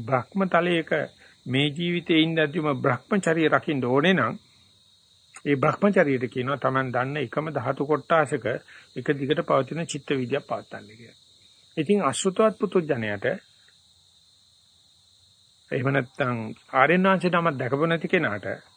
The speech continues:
සත්පුරුෂයෙක් දැකපො නැති කෙනෙකුට හිතන්නවත් බෑ. මොකද ඒ තරම් මේ හිත වඳුරු හිතක්. අරබෙනේ කර්මකට පැන, පැන, පැන, පැන, පැන, පැන යනවා.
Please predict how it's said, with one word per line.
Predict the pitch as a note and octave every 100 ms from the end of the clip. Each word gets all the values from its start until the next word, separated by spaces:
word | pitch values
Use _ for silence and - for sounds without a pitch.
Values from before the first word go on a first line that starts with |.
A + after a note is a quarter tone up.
| _ _ _ _ _ -
සත්පුරුෂයෙක් | D3 C3 - - F3+ D#3 F3+
දැකපො | C3 C3+ D#3
නැති | F3+ F3+
කෙනෙකුට | F3+ G3+ G3
හිතන්නවත් | B2 C3 G#3 A3+ G#3+ C#3+ A#2+
බෑ. | C3+ E3+
මොකද | F3 F3
ඒ | E3 D3+
තරම් | E3 E3+ F3
මේ | E3 D3
හිත | C3 C#3+ G#3 D#4+ - - - _
වඳුරු | C#3 C#3+ E3
හිතක්. | C#3+ C#3 A#2+ - _ _ - _
අරබෙනේ | D3 D3 D3+ D3+
කර්මකට | D3 C#3 D#3 F3+
පැන, | C#3 C3+
පැන, | C3+ C3
පැන, | B2+ B2
පැන, | B2+ A#2
පැන, | A#2+ A#2+
පැන | C#3
යනවා. | E3+ G#2+